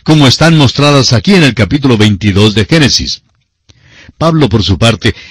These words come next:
está hablando acerca de la fe en el corazón, la cual Abraham tenía allá en el capítulo quince de Génesis. Encontramos, pues, en este capítulo veintidós que Dios ordena a Abraham que ofrezca a Isaac sobre el altar,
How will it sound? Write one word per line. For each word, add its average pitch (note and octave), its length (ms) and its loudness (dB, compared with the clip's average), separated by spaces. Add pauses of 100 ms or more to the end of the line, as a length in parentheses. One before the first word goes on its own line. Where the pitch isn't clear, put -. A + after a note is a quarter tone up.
está C3 220 0
hablando C#3+ 320 2
acerca C#3 400 2
de A#2+ 80 2
la G#2+ 160 2
fe D3+ 180 0
en C#3+ 80 2
el B2 140 2
corazón, A2 720 0 (260)
la C#3+ 220 0
cual F3+ 200 2
Abraham C3+ 380 0
tenía D3 360 2
allá C3+ 340 0
en A3+ 80 2
el E3 120 0
capítulo C3 520 0
quince F3+ 360 2
de A2+ 120 2
Génesis. - 600 -2 (1000)
Encontramos, E3 580 0
pues, C3 240 2
en G#2 100 2
este A#2 240 0
capítulo G#2 520 -2
veintidós F#2+ 680 0 (440)
que B2+ 140 2
Dios C#3 360 2
ordena B2+ 460 2
a A#2 60 2
Abraham G#2+ 460 2
que B2 140 0
ofrezca D#3 480 0
a A#2+ 60 2
Isaac G#2+ 520 0
sobre A2 260 0
el G2 60 -2
altar, F#2 460 -2